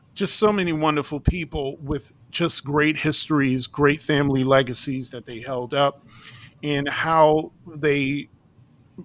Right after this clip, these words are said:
reemphasized my respect for the synergy between artist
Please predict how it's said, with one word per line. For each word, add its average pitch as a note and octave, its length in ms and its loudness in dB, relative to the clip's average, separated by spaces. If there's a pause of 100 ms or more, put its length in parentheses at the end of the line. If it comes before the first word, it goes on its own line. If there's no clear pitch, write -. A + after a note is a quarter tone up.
(120)
reemphasized D#3+ 920 2 (140)
my D3 220 0
respect C3+ 600 0
for C3 560 -2 (220)
the D3 180 -6
synergy D#3 680 2
between C#3+ 680 -2
artist C#3 640 2